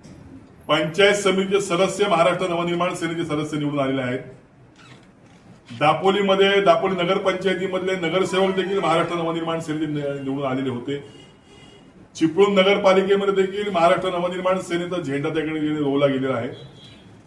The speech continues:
आणि सातत्यानं या रत्नागिरी जिल्ह्यामध्ये,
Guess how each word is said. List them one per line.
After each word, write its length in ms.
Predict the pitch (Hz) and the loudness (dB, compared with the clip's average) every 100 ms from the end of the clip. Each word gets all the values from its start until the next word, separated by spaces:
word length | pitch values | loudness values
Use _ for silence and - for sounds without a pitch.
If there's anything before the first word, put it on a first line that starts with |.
| - | -6
आणि 180 | 160 185 | -2 0
सातत्यानं 720 | - 165 202 220 214 202 165 - - - - | 2 0 0 -2 0 2 0 -2 -10 -20 -8
या 120 | 151 175 | 0 2
रत्नागिरी 440 | 165 175 185 190 | 2 2 2 2
जिल्ह्यामध्ये, 880 | 175 175 180 180 190 196 196 - | 2 2 2 2 2 0 -2 -10